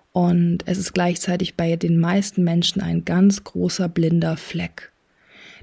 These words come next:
Denn wenn wir von unserem Warum sprechen, dann suchen wir meistens nach dem schönsten Warum, nach dem Warum, das am heroischsten klingt,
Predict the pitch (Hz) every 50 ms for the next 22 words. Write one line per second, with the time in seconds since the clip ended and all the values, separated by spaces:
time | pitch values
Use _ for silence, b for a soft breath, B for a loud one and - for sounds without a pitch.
0 | B 196 190 190 185 175 202 220 226 226 226 214 - 202 - - 196 185 190 185
1 | 190 185 180 180 180 175 202 - - 165 175 160 156 156 - 180 190 196 196 -
2 | - - - 180 156 - - - 175 175 175 180 185 180 185 170 170 170 175 175
3 | 175 175 175 b b b b b b b _ - - 226 247 254 247 226 208 196
4 | 196 180 170 160 165 175 185 - - 202 185 - - - 170 165 165 156 - -
5 | 175 175 170 170 170 185 - - - - - 190 196 196 190 185 - - - -
6 | 165 160 160 156 151 143 143 160 180 180 170 170 170 175 170 165 160 - - 190
7 | 190 190 180 170 160 160 180 180 185 180 180 170 170 165 - - - - 165 165
8 | 170 156 143 180 175 170 - 175 185 196 196 185 - - - - - - 87 -
9 | - - 160 - - - - - - -